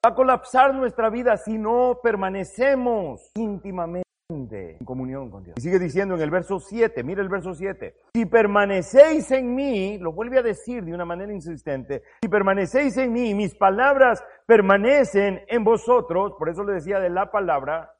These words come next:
"si permaneces", y dice, "si permaneces en mí, mis palabras permanecen en vosotros. Pedid todo lo que queréis y os será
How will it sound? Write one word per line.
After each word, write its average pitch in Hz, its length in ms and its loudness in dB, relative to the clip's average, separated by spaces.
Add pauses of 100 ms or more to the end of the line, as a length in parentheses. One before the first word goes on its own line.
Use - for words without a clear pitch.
"si 208 80 -8
permaneces", 196 840 -4
y 170 100 -10
dice, 196 320 -8
"si 262 320 -6
permaneces 214 880 -4
en 117 60 -12
mí, 165 160 -12
mis 139 180 -10
palabras 185 460 -2
permanecen 165 500 -12
en 165 100 -14
vosotros. 160 520 -14
Pedid 254 500 2
todo 254 760 10
lo 214 260 4
que 196 180 0
queréis 190 1200 4
y 156 140 -4
os 175 160 -4
será 196 540 2